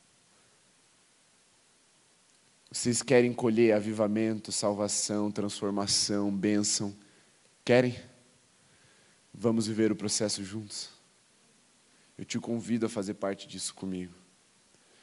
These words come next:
Vamos abraçar esse processo. Não se assustem, não é essa a minha intenção.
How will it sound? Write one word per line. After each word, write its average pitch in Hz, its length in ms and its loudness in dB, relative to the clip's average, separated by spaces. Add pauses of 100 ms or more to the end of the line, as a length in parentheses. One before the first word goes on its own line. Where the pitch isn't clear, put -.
(1700)
Vamos 123 260 2
abraçar 107 480 2
esse - 160 -4
processo. - 720 -6 (3000)
Não 127 140 4
se 139 120 4
assustem, 151 600 2 (520)
não 127 260 2
é 139 60 6
essa 143 180 2
a 127 40 0
minha 123 120 0
intenção. 117 480 -4